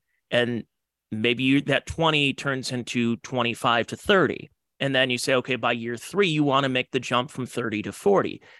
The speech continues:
That's, I think, what's a, what's a good sign to try to turn things around. But if you're hovering around twenty-five and then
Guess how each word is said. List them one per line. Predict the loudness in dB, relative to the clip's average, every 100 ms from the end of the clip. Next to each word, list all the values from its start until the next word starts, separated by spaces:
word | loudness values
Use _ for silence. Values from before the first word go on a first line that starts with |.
| -2
That's, | 0 2 2
I | 0
think, | 0 -4 -2
what's | -2 -2 2
a, | 0
what's | 0 0 -2 0
a | -6
good | -2 -2 -2
sign | 0 0 0
to | -2
try | -2 -2
to |
turn | -2 -8 -10
things | -8 -8 -6
around. | -2 0 0 -6 -18 -16 -2
But | 0
if | 2
you're | 2 2 0
hovering | -8 0 2 4 2
around | 2 0 2 2 2 -2
twenty-five | -6 -4 -2 0 2 4 6 4 0 -6 -20 _ _ -2
and | 2
then | 4 2 0 -4 -6 -8